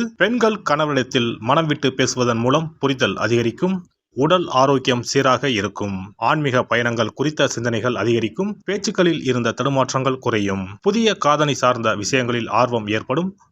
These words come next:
அக்கம் பக்கம் இருப்பவர்கள் ஒத்துழைப்பாக இருப்பார்கள். உடன் பிறந்தவர்களிடம் இருந்து வந்த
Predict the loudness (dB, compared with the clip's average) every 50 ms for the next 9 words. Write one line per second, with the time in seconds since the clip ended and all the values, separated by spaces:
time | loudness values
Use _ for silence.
0 | _ -6 -6 -6 -2 -2 -2 0 0 -2 -2 0 -2 -2 -2 0 -2 -2 -2 -2
1 | -2 0 0 0 0 0 -2 0 -2 -2 -4 -2 -2 -2 0 0 0 0 0 0
2 | 0 -2 -2 0 0 0 -2 0 0 0 0 0 -2 -4 -8 -4 -2 0 2 2
3 | 0 0 0 0 0 2 2 2 2 2 0 0 0 0 0 -2 -4 -4 -2 0
4 | 0 2 2 2 2 0 0 0